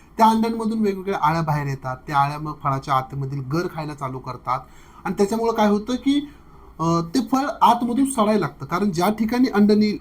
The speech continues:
न-, अंडनलिका आपल्या फळाच्या सालीमध्ये घुसलेली आहे त्या ठिकाणी वेगवेगळ्या बुरशी देखील फळांमध्ये, अ, शिरकाव करत असतात. ज्या आळ्या आहेत त्या आतमधील गर खातात, बुरशीच्या प्रादुर्भावामुळे त्या ठिकाणी फळ सडायला लागतं, त्यामुळे आपल्याला ते फळ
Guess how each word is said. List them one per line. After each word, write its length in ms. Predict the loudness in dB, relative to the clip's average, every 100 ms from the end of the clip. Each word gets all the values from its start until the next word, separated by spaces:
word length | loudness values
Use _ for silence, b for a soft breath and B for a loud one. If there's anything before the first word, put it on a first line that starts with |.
| -2
न-, 240 | 0 0 0
अंडनलिका 640 | 2 4 2 2 0 0
आपल्या 320 | 0 -2 -4 -2
फळाच्या 260 | -2 -2
सालीमध्ये 420 | -6 -6 -6 -8 -10
घुसलेली 320 | -10 -10 -10
आहे 220 | -10 -12
त्या 320 | -18 -2 0
ठिकाणी 500 | 0 -2 -4 -6 -8 B B
वेगवेगळ्या 400 | 2 2 2 -2
बुरशी 380 | 0 0 0 -2
देखील 280 | -4 -6 -6
फळांमध्ये, 520 | -4 -4 -4 -4 -4 -6
अ, 320 | -8 -10 -10 -12 -16 B B
शिरकाव 320 | -4 -2 -2 -4
करत 240 | -6 -8
असतात. 260 | -10 -12 -14 -16 -20 -20 -20 -20 -20 -20 -20 -14 -4
ज्या 140 | 0
आळ्या 260 | 0 0 0
आहेत 180 | -2 -2
त्या 100 | 0
आतमधील 360 | 0 0 -4 -2
गर 200 | -2 -2
खातात, 280 | -4 -6 -6
बुरशीच्या 460 | -4 -4 -4 -8 -10
प्रादुर्भावामुळे 680 | -8 -8 -8 -8 -8 -10 -12
त्या 140 | -12
ठिकाणी 280 | -14 -14 -14
फळ 180 | -12 -10
सडायला 340 | -8 -6 -6
लागतं, 360 | -8 -12 -14 -16 -16 B 0
त्यामुळे 280 | 2 4 0
आपल्याला 300 | -2 -4 -8
ते 120 | -6
फळ 220 | -4 -2